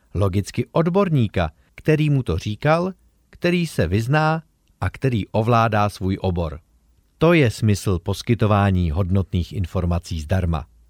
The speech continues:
Tedy zdarma. Zdarma za kontakt.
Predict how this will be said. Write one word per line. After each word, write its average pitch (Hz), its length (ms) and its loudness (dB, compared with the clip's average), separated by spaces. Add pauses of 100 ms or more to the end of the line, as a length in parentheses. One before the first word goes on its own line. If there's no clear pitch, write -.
(280)
Tedy 101 420 2
zdarma. 92 600 0 (500)
Zdarma 127 480 0
za 101 180 -2
kontakt. 107 580 0